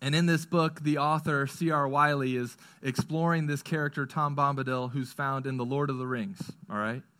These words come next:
And he's a little mysterious of a character, and many people speculate as to what Tolkien had in mind when he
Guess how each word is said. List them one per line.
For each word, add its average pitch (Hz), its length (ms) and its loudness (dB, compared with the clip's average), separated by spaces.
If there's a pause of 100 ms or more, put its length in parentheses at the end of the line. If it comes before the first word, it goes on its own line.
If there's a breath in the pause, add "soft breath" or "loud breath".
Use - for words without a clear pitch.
(680 loud breath)
And 147 140 4
he's 160 140 6
a 160 40 6
little 196 360 8
mysterious 180 800 6
of 170 100 4
a 160 60 2
character, 180 580 6
and 151 100 4
many 175 220 4
people 170 320 0
speculate 170 680 0
as 147 180 -2
to 147 100 -4
what 147 180 -2
Tolkien 156 420 -4
had 151 200 4
in 135 120 -4
mind 147 400 0
when 135 140 -4
he 127 160 -4